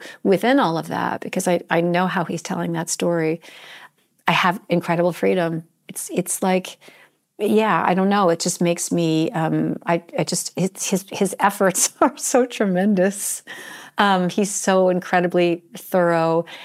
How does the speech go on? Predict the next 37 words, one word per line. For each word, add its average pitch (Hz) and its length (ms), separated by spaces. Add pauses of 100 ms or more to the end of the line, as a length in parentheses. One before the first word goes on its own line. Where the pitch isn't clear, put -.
(120)
His 190 240
knowledge 170 800 (100)
of, 175 420 (460)
of 170 400
cinema 175 640 (460)
is 165 180
formidable. 175 720 (640)
But 220 160
it's 214 160
matched, 185 520 (140)
you 185 100
know, 175 140
really 175 440 (540)
only 190 320
by 165 240
his 165 180
empathy 196 580
for 175 240
human 175 360
beings, 180 520
for 175 80
what 170 140
it - 80
means 175 280
to - 60
be 160 120
human 160 520 (120)
and 165 180
to - 140
be, 165 400
to - 100
be 170 240
in 156 140
these 156 160
kind 170 260
of, 160 240
um, 156 380